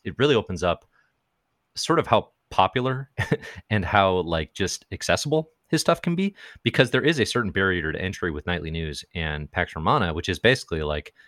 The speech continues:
if you are not here for the infographics, if you are not here for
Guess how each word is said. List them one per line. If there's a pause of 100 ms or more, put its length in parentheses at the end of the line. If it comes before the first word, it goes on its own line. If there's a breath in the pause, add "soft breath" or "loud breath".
(340 soft breath)
if
you
are
not (260)
here (400)
for
the
infographics,
if
you
are
not
here
for